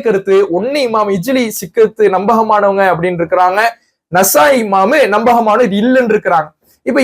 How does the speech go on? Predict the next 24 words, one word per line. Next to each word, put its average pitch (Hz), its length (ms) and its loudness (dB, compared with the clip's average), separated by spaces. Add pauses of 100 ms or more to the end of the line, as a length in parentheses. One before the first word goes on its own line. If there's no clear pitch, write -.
இஜ்லி 285 320 2 (100)
அவர்களுடைய 247 520 2
கருத்தை 214 400 0
விட 165 100 0 (440)
இமாம் 214 260 0
நசாய் 285 440 2
அவர்களுடைய 226 420 0 (100)
கருத்தை 196 340 -2
தான் 269 160 2
இது 220 140 -2 (100)
விஷயத்தில் 214 400 -2
எடுத்துக்கொள்ள 214 460 -2
வேண்டியதா 208 400 2
இருக்குது. 190 280 -2 (340)
அப்ப 233 240 0
இந்த 254 240 0
செய்தியும் 233 480 0
என்னவா 233 260 2
இருக்குது, 214 300 2 (180)
அறிவிப்பாளர் 202 560 -2
தொடர் 180 240 -4
ரீதியா 170 260 0 (440)
பலவீனமானதா 196 720 2
இருக்குது. 147 260 -4